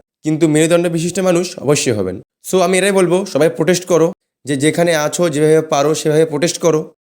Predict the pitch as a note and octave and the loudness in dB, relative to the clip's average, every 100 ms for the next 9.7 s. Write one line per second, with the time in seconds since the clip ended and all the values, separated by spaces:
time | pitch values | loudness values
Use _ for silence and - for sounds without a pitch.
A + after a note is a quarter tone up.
0 | _ B2+ C#3 - D#3+ C#3+ D3 D#3 F3 - | _ -4 -4 0 2 2 2 0 -4 -16
1 | _ _ - D3+ C#3+ C3+ F#3+ E3+ F#3 G3 | _ _ -6 -4 -2 0 0 2 2 2
2 | F#3 E3+ F3+ _ _ - C3 F3 F3 F3 | 0 -2 -4 _ _ -8 -2 0 2 0
3 | F3 F3 F3 C#3+ B2 A#2 - _ - C3 | 0 0 2 2 2 -2 -6 _ 0 2
4 | D#3+ E3 E3 E3 E3 C#3+ D#3 D3+ D#3+ E3 | 4 2 0 0 0 0 0 -2 0 0
5 | D#3+ F#3 F3+ G2+ G2 - _ - C3 D#3 | 0 0 0 0 -4 -14 _ -4 -2 0
6 | F3 G3 E3+ A#2 G2+ - - _ _ - | 0 2 2 2 -2 -6 -12 _ _ -8
7 | A#2 C#3 D#3+ E3+ F#3+ F3+ D#3 D3 C3 B2 | -2 0 0 0 0 2 2 0 0 0
8 | G2 - _ _ _ _ _ - D#3+ F3 | -2 -6 _ _ _ _ _ -10 -2 2
9 | D#3 E3 E3 D#3 C3 G2+ | 2 2 0 0 -2 -4